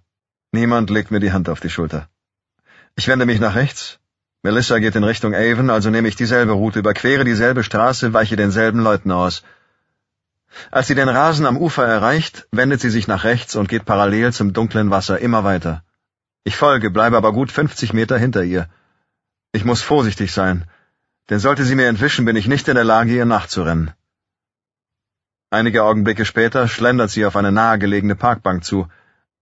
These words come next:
setzt sich an ein Ende und zieht direkt in meine Richtung.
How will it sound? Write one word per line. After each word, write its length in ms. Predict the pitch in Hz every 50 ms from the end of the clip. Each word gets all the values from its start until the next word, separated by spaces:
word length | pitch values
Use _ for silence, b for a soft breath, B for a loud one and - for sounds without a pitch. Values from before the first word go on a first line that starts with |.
| _
setzt 320 | - 101 127 135 127 - -
sich 180 | 139 131 117
an 80 | 135 127
ein 120 | 120 120
Ende 280 | 117 123 127 135 143 143
und 80 | 131 107
zieht 180 | - 127 110
direkt 300 | 113 113 110 117 107 -
in 80 | 117 110
meine 180 | 107 107 113
Richtung. 380 | 107 95 85 - 87 82 80 82